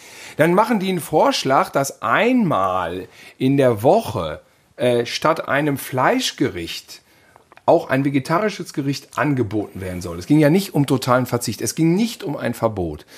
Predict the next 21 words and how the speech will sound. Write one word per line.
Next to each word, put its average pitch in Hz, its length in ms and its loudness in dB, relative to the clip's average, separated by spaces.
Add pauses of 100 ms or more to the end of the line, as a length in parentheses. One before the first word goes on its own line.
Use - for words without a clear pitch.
(120)
Es - 80 -18
ging 139 180 4
nur 196 200 2
darum, 170 440 2 (120)
dass - 280 -4
da 180 360 2
ein 113 260 -2
alternatives 120 1000 -2
Gericht 117 500 -4 (300)
angeboten 113 640 2
werden 98 240 -2
muss. 101 340 -4 (340)
Und 131 220 2
sofort 123 760 2
drehen 107 260 -2
alle 90 240 -4
durch. 85 240 -10 (200)
Alle 196 360 2
drehen 151 380 -2
sofort 156 760 -2
durch. 90 260 -6